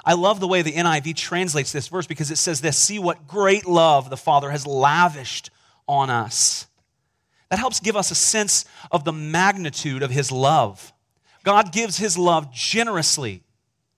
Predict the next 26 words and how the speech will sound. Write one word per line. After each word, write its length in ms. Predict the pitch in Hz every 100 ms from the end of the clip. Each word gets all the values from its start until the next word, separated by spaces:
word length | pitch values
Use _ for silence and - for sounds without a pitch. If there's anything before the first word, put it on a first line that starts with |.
| _ _ _
joyfully. 1000 | 135 185 240 247 240 - 175 123 101 - _ _ _ _ _ _ _ _ _ _ -
And 140 | 202
if 160 | 190 -
he 160 | 285
gets 240 | 240 202 -
joy 380 | 151 185 185
in 260 | 175 170 151
giving 380 | 143 269 233 180
that 240 | 151 131
love, 360 | 139 127 147 - _ _ _
we 120 | 202
should, 200 | 240 202
of 200 | 165 165 151
all 280 | - 233
people, 300 | 233 208 175
have 300 | 165 160 143 - _ -
an 80 | 185
incredible, 800 | 170 - 277 269 233 170 139 - - - -
uncontainable 1040 | 233 254 - 196 160 - 262 269 196 175
amount 280 | 160 151 143
of 80 | 135
joy 300 | 156 147 147
in 180 | 156 147
receiving 840 | 143 - - 233 190 131 110 98 - - -
that 180 | 135
love. 560 | 117 117 101 90 -